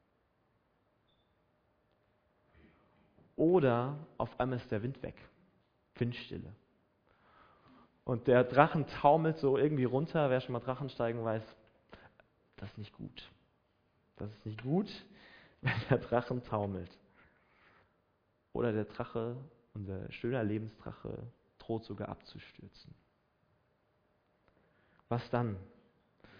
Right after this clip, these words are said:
Dieser Windstoß kann ein Schicksalsschlag sein. Kann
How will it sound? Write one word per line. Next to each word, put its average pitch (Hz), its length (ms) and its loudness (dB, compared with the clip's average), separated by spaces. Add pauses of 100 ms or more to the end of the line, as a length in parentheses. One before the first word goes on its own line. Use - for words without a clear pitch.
(160)
Dieser 143 260 10
Windstoß 190 540 4 (340)
kann 151 180 6
ein 151 60 2
Schicksalsschlag 151 800 0 (100)
sein. - 240 -12 (1900)
Kann 107 120 -6